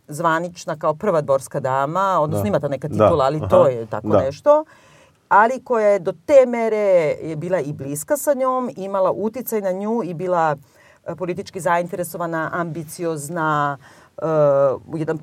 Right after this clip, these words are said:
Speaker 1: poseban karakter, onako užasno i agresivan, jel da, i predatorski.
Speaker 2: Pa jeste, jeste.
Speaker 1: E, da je ona praktično bila kraljica umesto kraljice i, e,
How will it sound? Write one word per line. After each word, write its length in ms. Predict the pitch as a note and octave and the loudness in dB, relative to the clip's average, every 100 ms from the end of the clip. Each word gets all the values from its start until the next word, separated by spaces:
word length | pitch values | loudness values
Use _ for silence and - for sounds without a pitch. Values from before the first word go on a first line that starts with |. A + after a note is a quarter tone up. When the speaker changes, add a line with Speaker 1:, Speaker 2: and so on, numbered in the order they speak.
| - | -6
Speaker 1:
poseban 420 | F#3 - F3+ D3+ | -4 -4 -6 -6
karakter, 560 | D3+ C3+ C3 - E3 C#3 | -4 -2 -2 -2 -4 -2
onako 360 | B2+ B2 B2 | -4 -6 -8
užasno 460 | C#3+ C#3+ D3+ D#3 C#3+ C3+ C3+ C3+ B2+ _ D#3+ | -10 -10 -12 -6 -4 -2 -4 -6 -10 _ -4
i 120 | D#3+ | 0
agresivan, 500 | D3 D3 D3 C#3 C3+ | 0 -2 -6 -8 -8
jel 120 | C3+ | -2
da, 160 | F#3+ D3+ | 2 2
i 80 | A#2 | 0
predatorski. 640 | C#3 D3 F3+ A#3+ - D#4 | 0 0 0 -2 -2 0
Speaker 2:
Pa 60 | A#2+ | 2
jeste, 400 | A#2 A2+ - G2 | 2 0 -4 -8
jeste. 280 | F#2+ - - | -8 -8 -4
Speaker 1:
E, 260 | F3+ E3+ | -2 0
da 140 | D3 F3 | 0 0
je 140 | F3+ | 2
ona 140 | G3+ A3 | 0 0
praktično 540 | G3+ F3+ B3 - B3 | -2 -2 -6 -10 -6
bila 180 | G#3 G#3 | -2 -2
kraljica 460 | G#3 F3 G3 - | 2 2 0 -4
umesto 280 | F#3 D#3+ E3 | -6 -6 -8
kraljice 640 | D#3 C#3+ C3 D#3+ - - F4 F#4+ _ _ _ _ _ _ _ - | -4 -2 -2 -4 -8 -6 -4 -6 _ _ _ _ _ _ _ -12
i, 460 | G3+ A#3 C4 C#4 - | -6 -4 -4 -6 -4
e, 140 | F3 | 2